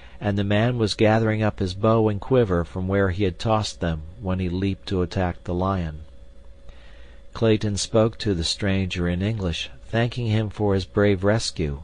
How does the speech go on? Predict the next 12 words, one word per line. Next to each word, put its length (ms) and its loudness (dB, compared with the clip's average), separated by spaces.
and 180 -4
complimenting 720 0
him 260 -2
on 180 0
the 100 2
wondrous 540 0
strength 540 -4
and 160 -2
dexterity 840 0
he 200 0
had 200 -2
displayed, 600 -2